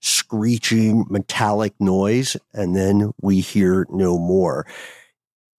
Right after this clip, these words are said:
This could explain the eyewitness accounts, too. I mean, the Cessna is close enough to the land at a low enough altitude for that eyewitness to see it.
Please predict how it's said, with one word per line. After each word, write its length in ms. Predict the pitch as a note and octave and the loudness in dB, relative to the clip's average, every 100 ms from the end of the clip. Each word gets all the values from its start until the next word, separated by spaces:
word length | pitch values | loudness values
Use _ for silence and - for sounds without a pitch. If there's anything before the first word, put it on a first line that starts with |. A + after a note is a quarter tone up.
| _ | _
This 360 | A#2+ A2+ A#3 - | -6 0 0 0
could 260 | - C4+ C4+ | 0 0 2
explain 640 | - - G#3 G#3 F#2 F#2 - _ | -2 0 2 2 0 -4 -8 _
the 160 | A#2 A2 | 0 2
eyewitness 500 | G#2 G2 - A2+ - | 2 2 0 0 -2
accounts, 440 | - E3+ F3+ - | 0 0 0 -4
too. 240 | - F3 C3 | -2 0 0
I 80 | F2+ | 2
mean, 220 | G2+ G2+ | 0 0
the 140 | G#2 | -2
Cessna 420 | - C3+ B2+ - | 0 0 0 0
is 140 | F#2+ - | -2 -2
close 360 | - A2 B2 | 0 0 2
enough 240 | B2 A#2+ - | 2 0 -2
to 120 | - | -6
the 120 | G#2 | -4
land 540 | G2 G2 F2 B2 E3+ - - | -2 -2 -2 -2 -6 -8 -8
at 100 | F#2 | -4
a 60 | |
low 420 | F2 F#2 G2+ A2 A2+ | -2 0 2 2 2
enough 280 | G#2+ G#2+ | 0 -2
altitude 680 | F#2+ F2+ - E2 - F2 F2 - - - _ | -2 -4 -6 -12 -6 -4 -6 -10 -20 -20 _
for 480 | _ - G#2 G2 F#2+ | _ -4 0 2 2
that 220 | F#2+ F2 - | 2 -2 0
eyewitness 680 | G#2 G#2+ G#2 G2+ F#2 F2+ - | 0 0 0 -2 -2 -6 -6
to 120 | E2+ | -4
see 260 | - G#2 F#2 | -2 0 0
it. 180 | E2 | -2